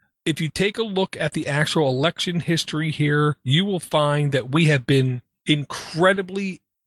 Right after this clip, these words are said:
unethical. What we're doing today is actually remarkably tame. It really is compared to how it was in the past.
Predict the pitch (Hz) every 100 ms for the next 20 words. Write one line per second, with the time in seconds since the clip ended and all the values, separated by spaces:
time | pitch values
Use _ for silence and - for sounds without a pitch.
0 | - 147 147 139 - - 135 - 165 170
1 | 175 180 _ _ - - 156 175 - 180
2 | 156 202 185 165 160 180 180 147 - -
3 | 254 - - 175 165 156 156 160 180 196
4 | 180 160 160 151 156 196 - - 170 139
5 | 98 80 - _ - 165 - 165 202 170
6 | 185 156 113 - 147 139 160 160 147 147
7 | 143 143 139 135 - 147 123